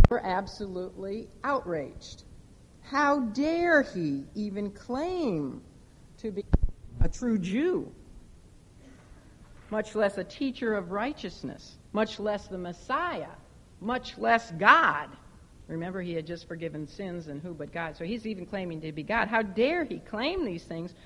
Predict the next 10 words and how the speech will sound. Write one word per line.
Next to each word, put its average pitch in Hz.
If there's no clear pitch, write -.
when 196
he 269
rubbed 240
shoulders 262
which, 202
with 226
such 208
lowlifes? 208
You 190
know, 214